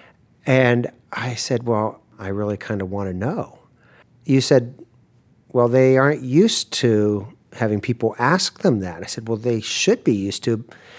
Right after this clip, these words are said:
So clearly we weren't clicking. I was genuinely interested in whether this person who was much more experienced than I was at that point in time agreed with the plan.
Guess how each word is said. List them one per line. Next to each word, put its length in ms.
So 180
clearly 500
we 140
weren't 340
clicking. 520
I 180
was 200
genuinely 880
interested 600
in 140
whether 260
this 180
person 420
who 120
was 240
much 380
more 160
experienced 1040
than 180
I 180
was 300
at 80
that 220
point 240
in 100
time 480
agreed 340
with 140
the 60
plan. 420